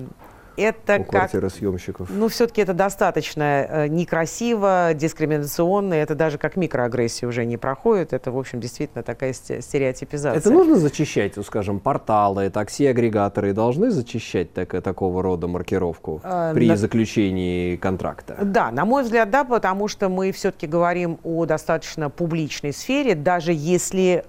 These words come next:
Speaker 1: э, речь идет в, в конечном итоге о найме, э, персонала. В конце концов, а, некий отсев, и я не поеду с этим водителем, потому что, м, люблю только зеленоглазых,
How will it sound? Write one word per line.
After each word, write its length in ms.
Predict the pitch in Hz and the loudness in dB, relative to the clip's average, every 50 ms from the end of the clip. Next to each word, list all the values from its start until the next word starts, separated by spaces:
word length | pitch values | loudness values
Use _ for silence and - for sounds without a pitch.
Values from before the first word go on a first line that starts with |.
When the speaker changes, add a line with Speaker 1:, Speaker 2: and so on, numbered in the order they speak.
| - | -6
Speaker 1:
э, 380 | - 156 151 151 156 151 147 147 156 | -4 -2 0 2 2 4 4 4 4
речь 300 | 156 170 175 165 - - | 2 0 -2 -2 -2 -4
идет 400 | 156 139 139 151 160 160 156 - | -4 -2 0 0 0 0 0 -4
в, 260 | - - - - - | -8 -16 -18 -18 -18
в 20 | - | -6
конечном 600 | - 143 139 147 160 160 - - - 143 139 139 | -4 -2 -2 -2 -2 -4 -4 -4 -4 -2 -2 -4
итоге 460 | 135 - 160 151 143 127 139 139 135 - - - | -2 0 0 0 0 0 0 -2 -2 -2 -4 -4
о 340 | 147 147 143 143 143 139 127 | -4 -2 0 0 0 0 0
найме, 640 | 127 135 139 139 139 135 135 135 131 131 131 - - - - - - - | 0 0 0 0 0 0 -2 0 0 -2 -2 -4 -8 -14 -20 -20 -8 -2
э, 160 | - 123 123 120 | 0 0 0 0
персонала. 560 | - 151 135 - 175 160 165 160 139 113 95 104 | -2 -4 -4 -2 -2 0 0 0 0 0 -2 -4
В 80 | - | -6
конце 300 | - 143 131 127 - 180 | -6 -6 -6 -2 -2 -2
концов, 540 | - 143 135 143 - - 214 220 214 - - - - - - - - - - | -2 -2 -4 -4 0 2 2 2 2 0 -6 -14 -20 -20 -20 -20 -20 -12 -4
а, 300 | - 139 139 135 131 - - | -2 0 0 0 -2 -2 -2
некий 500 | 170 175 185 190 185 170 - - 160 143 - | 0 2 2 2 2 0 -2 -2 -2 -2 -2
отсев, 680 | - 156 - - - - - 254 269 262 - - - - - | -2 -4 -6 -6 -4 0 2 4 4 2 0 -4 -10 -10 -10
и 100 | - 139 | -8 -6
я 240 | 139 135 135 147 143 | -6 -2 0 0 0
не 140 | 143 143 | -2 -2
поеду 320 | - 143 147 143 143 139 135 | -2 0 0 0 0 -2 -2
с 80 | - | -2
этим 200 | 151 131 - 135 | -4 -4 -2 -2
водителем, 440 | 131 135 139 135 143 131 120 127 117 | -2 -2 0 0 -2 -4 -4 -6 -6
потому 320 | - - - 123 127 131 127 | -6 -6 -6 -4 -4 -6 -8
что, 500 | - - - 131 123 123 120 117 107 107 | -6 -4 -2 0 0 0 -2 -2 -4 -6
м, 200 | - 113 117 - - - - - - 127 127 | -8 -10 -10 -10 -12 -14 -14 -12 -10 -8 -6
люблю 240 | 135 127 131 135 123 | -6 -6 -6 -4 -4
только 240 | - 135 120 - | -4 -4 -4 -6
зеленоглазых, 800 | 131 110 139 131 131 139 147 156 208 254 294 277 214 160 - - | -6 -4 -4 -2 -2 -2 0 2 2 2 4 4 2 0 0 -2